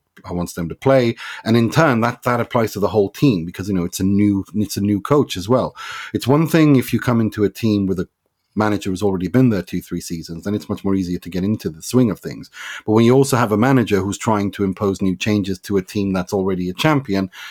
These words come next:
you've got quite a lot of unknowns there, um, that take time to, to, to smooth over. Um, but there's no doubt that it was a disaster start. It was not a good debut.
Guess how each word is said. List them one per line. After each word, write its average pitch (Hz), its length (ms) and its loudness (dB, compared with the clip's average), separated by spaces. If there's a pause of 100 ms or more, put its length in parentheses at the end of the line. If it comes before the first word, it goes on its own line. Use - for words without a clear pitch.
(200)
you've 107 120 0
got 123 160 0
quite 135 260 2
a 117 60 2
lot 113 260 4
of 107 160 -2
unknowns 110 680 2
there, 78 280 -8 (520)
um, 90 420 0
that 90 260 -4
take - 280 -4
time 95 340 -2
to, 90 320 -4
to, 90 400 -6
to 82 640 -10
smooth 92 340 -4
over. 92 380 -4 (560)
Um, 87 420 -2
but 113 140 4 (200)
there's 117 200 2
no 131 160 4
doubt 117 300 2
that 95 100 0
it - 20 4
was 95 160 0
a 78 60 -10
disaster 82 500 -6
start. - 400 -12
It 107 80 -6
was 98 140 -2
not 92 180 0
a 85 60 -6
good 82 180 -12
debut. 85 420 -10